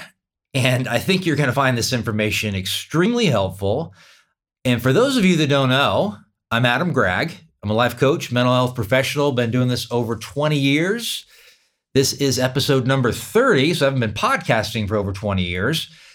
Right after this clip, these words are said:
My life purpose is to help people find transformational clarity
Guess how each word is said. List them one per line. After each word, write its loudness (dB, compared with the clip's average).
My 0
life 2
purpose -2
is -4
to -2
help 0
people -2
find -2
transformational 0
clarity -2